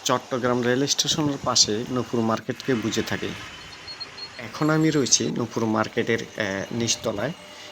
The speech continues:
এখানে বড় ছোট, আহ, সকলেরই, আহ, জুতা পাইকারি মূল্যে ক্রয় করতে পারবেন। অর্থাৎ আপনি যদি একজন, আহ, জুতার ব্যবসায়ী হন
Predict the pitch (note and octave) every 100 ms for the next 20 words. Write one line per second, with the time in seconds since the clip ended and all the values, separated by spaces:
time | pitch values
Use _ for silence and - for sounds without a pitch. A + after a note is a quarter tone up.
0 | - A2+ - B2+ B2+ G#2+ A2+ A2+ - B2+
1 | B2 B2 B2 - G#2 G#2 G#2 A2 - -
2 | B2 A#2+ B2 B2+ C3 C3+ - - G#2 G#2
3 | F#2+ - - - A#2+ - A2 G#2+ - -
4 | - A#2 A2+ A2 A2 A2 G#2+ A2 - A2
5 | G2+ F#2+ - A#2 A#2+ A#2 C3 E3+ - -
6 | - - - - - - - - - -
7 | - - - - C3 B2+ - A2 A2 -
8 | - - B2 A2 A2+ A#2+ A#2+ A#2 A#2 -
9 | B2+ A2+ G#2+ G#2+ - - A#2 B2+ A#2 A#2+
10 | A2 A#2 - D#3 C#3 A2 A2+